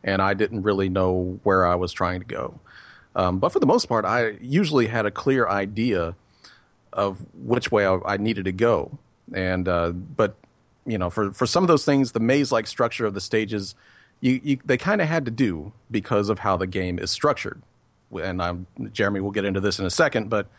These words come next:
you have to find remotes to get past. Well, you don't have to actually find them to get past the world. You can go, you can go all the way through the world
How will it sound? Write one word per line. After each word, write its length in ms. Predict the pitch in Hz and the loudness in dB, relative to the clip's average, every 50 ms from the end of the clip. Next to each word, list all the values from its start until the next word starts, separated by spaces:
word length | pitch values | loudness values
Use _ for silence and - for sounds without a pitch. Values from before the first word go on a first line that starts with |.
| - - - _ _ | -20 -20 -20 _ _
you 120 | - 113 | -4 -2
have 180 | 113 117 104 - | 0 -2 -2 -2
to 100 | - - | -4 -6
find 280 | - 110 104 101 95 | -4 -2 -2 -2 -2
remotes 600 | 98 101 98 113 139 139 113 - - - - - - _ _ _ _ _ _ _ _ - | -2 -2 0 2 2 2 2 0 -6 -12 -16 -18 -20 _ _ _ _ _ _ _ _ -10
to 100 | - 120 | -6 -4
get 200 | 110 117 110 - | -2 -2 -2 -2
past. 320 | - 120 104 101 98 120 | -2 -2 -2 -2 -2 -2
Well, 80 | 123 120 | -2 -2
you 80 | 117 | 0
don't 160 | 131 127 110 | 0 0 0
have 180 | - - 107 101 | -2 -4 -6 -6
to 100 | - - | -4 -6
actually 280 | 101 101 - - 101 87 | -6 -6 -6 -6 -10 -10
find 400 | - - - 135 135 131 117 104 | -4 -2 0 2 2 2 2 0
them 140 | 101 98 | -2 -2
to 60 | 90 98 | -4 -6
get 200 | 82 - - - | -8 -10 -10 -8
past 300 | - - 120 190 - - | -2 -2 0 0 -2 -4
the 60 | 107 | -6
world. 180 | 92 87 92 | -6 -6 -6
You 100 | 101 120 | -6 -4
can 100 | - - | -2 0
go, 280 | 127 120 117 139 160 143 | 0 2 2 2 2 2
you 100 | 135 135 | 2 2
can 80 | 143 143 | 2 4
go 120 | 123 110 | 4 2
all 220 | 101 - 151 196 196 | 2 4 4 4 4
the 60 | 196 | 4
way 160 | 170 147 147 | 4 2 2
through 220 | 139 - 135 135 131 | 2 0 -2 -2 -2
the 80 | 123 | 0
world 360 | 113 120 123 117 - - - | 0 2 2 2 2 -2 -6